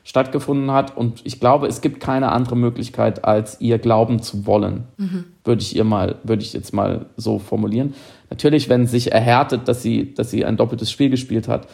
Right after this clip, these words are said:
Speaker 1: dann glaube ich, muss man diese ganze Person auch noch mal etwas anders bewerten. Dann geht es vielleicht doch wirklich nur um, ja, Aufmerksamkeit ist immer so ein blödes Schlagwort, aber du weißt, was ich meine, um stattzufinden, nennen wir es mal so.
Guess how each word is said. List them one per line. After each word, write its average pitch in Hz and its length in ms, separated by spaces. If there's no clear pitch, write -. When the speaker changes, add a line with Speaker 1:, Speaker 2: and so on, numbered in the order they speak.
Speaker 1:
dann 110 300
glaube 107 320
ich, - 220
muss 113 240
man 107 260
diese 104 280
ganze 104 520
Person 101 420
auch 101 160
noch 101 140
mal 95 160
etwas 92 320
anders 104 300
bewerten. 101 400
Dann 98 160
geht - 180
es - 100
vielleicht 107 300
doch 95 160
wirklich - 320
nur 107 220
um, 95 280
ja, 95 240
Aufmerksamkeit 98 680
ist - 100
immer 104 140
so 104 80
ein 95 60
blödes 107 280
Schlagwort, 98 480
aber - 280
du 95 100
weißt, 104 220
was 120 120
ich 95 140
meine, 92 480
um 101 320
stattzufinden, - 800
nennen 107 200
wir 98 60
es 92 120
mal 92 100
so. - 200